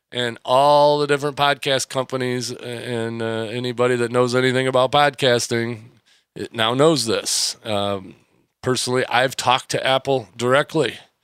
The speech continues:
The person in charge of Apple Podcasts over at Apple, uh, you know, I've talked to him directly, and yes, that is true. They're, they, you know, they're, they're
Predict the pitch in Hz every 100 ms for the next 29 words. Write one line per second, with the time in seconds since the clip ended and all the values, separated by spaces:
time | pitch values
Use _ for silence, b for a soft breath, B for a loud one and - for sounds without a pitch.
0 | _ _ _ _ 110 117 113 117 113 117
1 | 127 127 127 123 131 135 131 - 139 131
2 | 131 110 - 117 120 117 120 120 127 117
3 | 107 b b b b b - 104 101 98
4 | - 120 101 98 107 117 127 131 127 117
5 | 131 127 131 143 - 135 107 110 107 110
6 | 107 117 131 - - 101 123 120 - 143
7 | 113 - b b b b 113 113 117 110
8 | 117 110 117 107 107 113 113 117 113